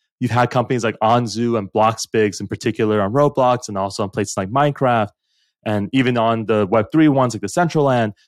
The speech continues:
trying to create more advertising throughput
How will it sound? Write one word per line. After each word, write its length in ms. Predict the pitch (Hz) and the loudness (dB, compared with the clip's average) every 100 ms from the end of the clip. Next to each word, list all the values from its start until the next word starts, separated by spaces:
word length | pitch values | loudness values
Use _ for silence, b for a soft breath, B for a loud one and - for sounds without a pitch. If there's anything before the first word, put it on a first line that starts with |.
| - | -8
trying 200 | - 127 | -2 -2
to 60 | 117 | -4
create 320 | - 127 120 | -4 -4 -2
more 200 | 113 113 | -2 -4
advertising 720 | 101 101 117 113 107 98 104 98 - | -4 -6 -6 -4 -4 -2 -6 -6 -2
throughput 400 | 113 135 185 | -2 0 -4